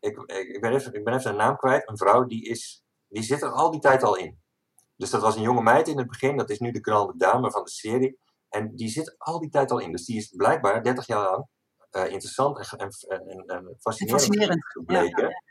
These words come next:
Speaker 1: voor, voor al die kijkers. En
Speaker 2: Ja.
Speaker 1: dat die serie er überhaupt nog is, dat hebben ze te danken aan die personages. En dat verschijnsel, dat wij zo,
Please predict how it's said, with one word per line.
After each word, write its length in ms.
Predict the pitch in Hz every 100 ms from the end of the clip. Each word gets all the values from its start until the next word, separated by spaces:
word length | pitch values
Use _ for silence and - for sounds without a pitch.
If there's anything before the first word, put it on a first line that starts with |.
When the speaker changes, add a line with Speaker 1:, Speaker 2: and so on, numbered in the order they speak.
| -
Speaker 1:
voor, 240 | - 381
voor 140 | - 147
al 100 | 104
die 100 | 113
kijkers. 560 | 208 175 - - - _ - - _
En 200 | - 123
Speaker 2:
Ja. 60 | 120
Speaker 1:
dat 120 | 117
die 80 | 131
serie 340 | 127 147 135 123
er 120 | 123
überhaupt 300 | 107 107 110
nog 140 | 98
is, 240 | - - -
dat 260 | 110 - -
hebben 360 | - 101 107
ze 80 | -
te 100 | 90
danken 260 | 90 104 98
aan 60 |
die 100 | 92
personages. 800 | - - 101 123 92 - - - _ _ _ _ - _ _
En 360 | - 120 120 -
dat 560 | - 90 - 113 165 -
verschijnsel, 840 | - 120 - 80 82 - 85 226 - _
dat 200 | 98 -
wij 180 | 95
zo, 420 | 92 104 101 95